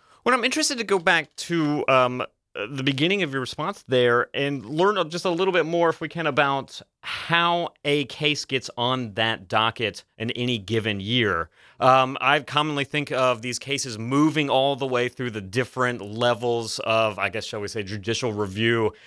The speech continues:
and then, you know, finding their way up to a ceiling, which they must crack through to get into the Supreme Court.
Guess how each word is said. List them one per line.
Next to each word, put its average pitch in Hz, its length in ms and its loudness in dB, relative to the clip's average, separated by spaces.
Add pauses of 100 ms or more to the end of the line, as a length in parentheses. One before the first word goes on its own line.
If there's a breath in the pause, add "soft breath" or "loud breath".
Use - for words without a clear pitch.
(140 loud breath)
and 123 340 0
then, 135 280 2
you 127 160 -2
know, 117 140 0
finding 135 520 0
their 127 180 4
way 123 300 2
up 113 260 -2
to 123 160 -8
a 117 40 -2
ceiling, 123 480 -2
which 113 220 -2
they 113 120 0
must 113 240 -2
crack 117 320 0
through 113 200 -8
to 107 120 -10
get 104 160 -2
into 107 280 -6
the 101 100 -6
Supreme 113 420 -4
Court. 143 320 0